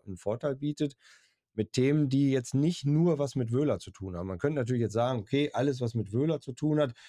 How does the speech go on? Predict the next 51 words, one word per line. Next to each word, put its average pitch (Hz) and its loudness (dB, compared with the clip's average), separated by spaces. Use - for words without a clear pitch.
müssen 135 2
wir 120 2
der 110 0
Welt 113 0
da 107 -2
draußen 104 -2
erklären“, 87 -6
ne? 107 -4
Also 95 -2
sprich, 131 -2
äh, 110 -2
wie 131 0
funktioniert 117 -2
eine, 107 2
eine 107 -2
Inspektionskamera, 101 -4
wie 117 -4
funktioniert 123 -4
ein 110 -12
Abgasmessgerät 101 -6
und 143 0
so 113 -6
weiter 107 -2
und 95 -12
so - -20
fort 120 -4
halt 123 0
und 107 -4
das 110 -2
auch 107 -4
für - -8
die 104 -8
unterschiedlichen 104 -6
Gewerke. 92 -2
Aber 92 0
das 123 2
war 127 4
gar 123 4
nicht 135 0
so 143 0
sehr 135 0
unser 113 0
Ansehen, 151 -2
sondern 127 0
wir 113 -2
wollten 131 0
halt 120 0
über 185 2
diesen 131 -4
Tellerrand 131 -2
hinaus 117 -2